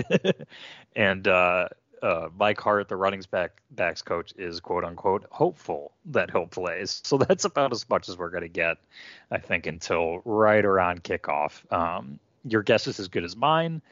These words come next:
uh, but I, I think the running game is going to be strong no matter what, and third downs is where you're gonna see Michigan have to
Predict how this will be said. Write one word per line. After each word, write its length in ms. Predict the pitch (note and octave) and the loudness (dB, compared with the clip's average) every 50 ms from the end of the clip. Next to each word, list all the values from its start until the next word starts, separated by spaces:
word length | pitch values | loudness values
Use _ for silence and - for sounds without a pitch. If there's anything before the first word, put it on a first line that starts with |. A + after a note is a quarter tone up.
| _ _ _ _ _ _ _ _ _ _ | _ _ _ _ _ _ _ _ _ _
uh, 460 | - A2 G2 G2 F#2 F2+ F2+ E2+ F#2 - A2+ A2 G#2 | 0 2 4 4 4 4 2 0 -2 -6 -10 -4 0
but 220 | B2 G#2+ G#2+ A2 A#2 B2+ B2+ B2 _ _ _ - - | 2 2 2 2 -2 -10 -20 -20 _ _ _ -12 -12
I, 100 | C3+ - - - - - - - - _ _ - | -12 -12 -12 -16 -20 -20 -20 -20 -20 _ _ -2
I 80 | C3 - | 0 0
think 480 | - - D#3 C#3+ C3 - - - - _ D#3 C3 | 0 0 0 0 0 -2 -8 -16 -20 _ -20 -2
the 140 | A2 C3+ B2 | 0 2 2
running 380 | A2 A#2 D#3+ F#3 F#3 D#3+ C#3+ | 4 4 4 4 4 2 2
game 240 | B2+ C3+ B2+ B2 A#2 | 0 0 0 0 -2
is 100 | A2+ G#2 | -6 -8
going 340 | - - A#2 G#2+ G#2+ G#2 F#2 | -8 -6 -4 -4 -4 -6 -8
to 60 | G2+ G2+ | -10 -12
be 520 | F#2+ F#2+ G2+ F#2+ F#2+ F#2+ F#2+ F#2 G2 F#2 - _ _ _ _ _ _ _ _ _ _ | -10 -6 -4 -4 -4 -4 -6 -8 -10 -12 -14 _ _ _ _ _ _ _ _ _ _
strong 420 | - - - - A2 G2+ F#2+ F#2 F2+ | -14 -8 0 4 6 6 6 6 4
no 80 | F#2 | 0
matter 280 | F2+ F2 E2+ E2+ E2+ E2+ | -2 0 0 0 0 -2
what, 360 | E2 E2 E2+ D#2 D2+ D#2+ - _ _ _ - | -2 -2 -2 -2 -2 -2 -6 _ _ _ -8
and 540 | G#2 F2+ F2 F2 E2+ E2+ E2 D#2+ E2 E2+ - _ _ _ _ _ | -6 -4 -2 -2 -4 -4 -6 -8 -12 -18 -20 _ _ _ _ _
third 440 | - - - - C3 A2+ A2+ G#2 F#2+ | -20 -12 0 2 4 4 4 2 2
downs 440 | - G2 F#2+ F#2 F#2 F#2 F2 E2 F#2 | 2 2 4 4 2 0 -2 -4 -8
is 120 | F2 D#2+ | -10 -6
where 140 | F2 F#2+ F#2+ | -2 0 0
you're 100 | F#2 F2 F2 | 0 0 -2
gonna 220 | F#2 F2 F2 E2 | -4 -6 -6 -6
see 500 | - - - E2+ F2 E2+ E2 E2 E2 E2+ - _ _ _ _ _ _ _ _ _ _ _ _ _ | -6 -6 -8 -6 -6 -6 -8 -8 -10 -12 -16 _ _ _ _ _ _ _ _ _ _ _ _ _
Michigan 380 | A#2 G#2+ G2 - - - G2 E2+ | -2 0 0 0 0 -2 -2 0
have 260 | E2+ F#2+ E2+ D#2+ - | 2 2 2 0 -2
to 340 | - F#2 E2+ E2 D#2+ D#2+ D#2+ | -4 -2 -2 -2 -2 -4 -6